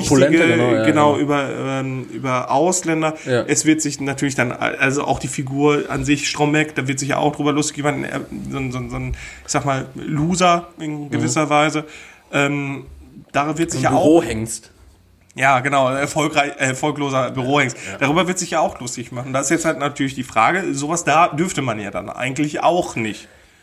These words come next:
Speaker 2: Oder ist es in Ordnung, wenn man sich dann, wenn sich dieser Humor jetzt kehrt und wenn man, ähm, keine Witze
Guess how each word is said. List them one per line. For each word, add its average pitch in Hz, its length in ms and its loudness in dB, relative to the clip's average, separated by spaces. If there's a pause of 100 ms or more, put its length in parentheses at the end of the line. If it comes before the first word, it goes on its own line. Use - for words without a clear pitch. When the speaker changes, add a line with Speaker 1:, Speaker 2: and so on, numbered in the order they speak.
(240)
Speaker 2:
Oder 156 220 4
ist 156 140 -2
es 151 140 0
in 151 180 -4
Ordnung, 143 560 2
wenn 143 100 -4
man 135 180 -4
sich 131 160 -8
dann, 131 220 -4 (440)
wenn 135 160 -2
sich 131 120 -4
dieser 135 320 0
Humor 143 340 0
jetzt 127 300 -2
kehrt 160 360 2
und 139 140 -6
wenn 139 100 -4
man, 131 380 -4
ähm, 123 640 -6
keine 131 480 -2 (680)
Witze 135 720 0